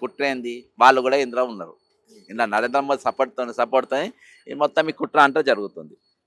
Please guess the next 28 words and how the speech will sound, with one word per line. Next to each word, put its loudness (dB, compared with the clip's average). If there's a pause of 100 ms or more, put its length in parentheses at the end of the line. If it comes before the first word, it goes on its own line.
మూడో, 4 (260)
తెలంగాణకు 2 (120)
ఆదాయం 6
ఉన్నది -18
ముప్పై -4
వేల -2
కోట్లు. -10 (1400)
ట్రాఫిక్ 4
పోలీసు 4
వాళ్ళు 2
రోజు 6
పైసలు 4
సంపాదించే 0
పని 2
మీదనే 0
ఉన్నారు, -8
కెమెరాలు 2
పట్టుకు -4
సందులలో 4
కూడా 4
పోయి 0
ఫోటోలు -2
తీసే -10
పరిస్థితి -8
ఉన్నారు, -20 (400)
రోజు 4
రూపాయి. -4 (360)
ఇంకోటి, -2